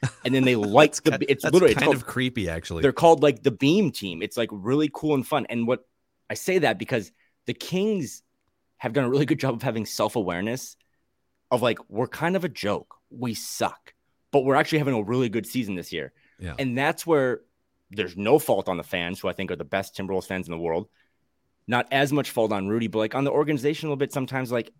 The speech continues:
Speaker 1: you know, hey, embrace, just y-, have a little more self-awareness, right? Like, tell these guys,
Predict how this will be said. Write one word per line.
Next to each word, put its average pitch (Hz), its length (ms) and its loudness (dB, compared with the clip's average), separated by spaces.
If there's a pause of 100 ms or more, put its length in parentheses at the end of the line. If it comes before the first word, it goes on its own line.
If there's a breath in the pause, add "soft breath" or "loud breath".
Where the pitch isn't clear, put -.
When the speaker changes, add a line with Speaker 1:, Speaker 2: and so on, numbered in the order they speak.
(140)
Speaker 1:
you 170 100 -2
know, 175 140 2
hey, 180 260 0 (200)
embrace, 175 720 -2 (760)
just 175 220 -2
y-, 135 160 -14 (240)
have 185 180 2
a 220 40 0
little 226 140 8
more 208 140 4
self-awareness, 143 640 0
right? 135 140 2
Like, 135 200 -2
tell 196 220 -6
these 202 240 -4
guys, 135 440 2